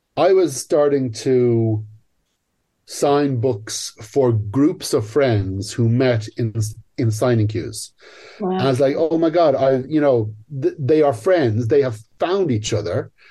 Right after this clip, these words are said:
Speaker 1: through these books." Then I was starting to sign books for, uh, boyfriends and girlfriends, and girlfriends and girlfriends and boyfriends and boyfriends who had found each other in the signing queue.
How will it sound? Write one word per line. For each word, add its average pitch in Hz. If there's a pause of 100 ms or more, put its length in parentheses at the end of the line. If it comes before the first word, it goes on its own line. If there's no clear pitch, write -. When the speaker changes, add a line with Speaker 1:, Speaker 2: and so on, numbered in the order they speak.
(480)
Speaker 1:
through 127
these 110
books." -
Then 165
I 214
was 196
starting 127
to 110
sign 123
books 107 (520)
for, 110 (140)
uh, 135
boyfriends 110
and 123
girlfriends, 110 (160)
and 135
girlfriends 117
and 107
girlfriends 110
and 104
boyfriends 87
and 107
boyfriends 151 (220)
who 131
had 110
found 127
each 107
other 104 (640)
in 107
the 107
signing 104
queue. -